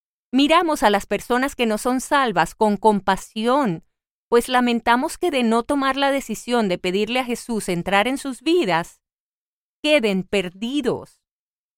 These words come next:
Que al morir no vayan a ese lugar maravilloso que Jesús nos está preparando en el cielo.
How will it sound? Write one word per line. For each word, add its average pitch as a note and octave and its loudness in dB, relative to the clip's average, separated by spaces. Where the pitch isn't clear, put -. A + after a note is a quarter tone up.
Que B3 4
al B3 4
morir A#3 0
no A3 0
vayan B3+ -4
a G3+ 0
ese G#3+ -4
lugar G#3+ 0
maravilloso A3+ 2
que B3 -2
Jesús G#3 -4
nos B3+ -2
está G3+ 0
preparando G#3 2
en B3+ 0
el G#3 0
cielo. B3 0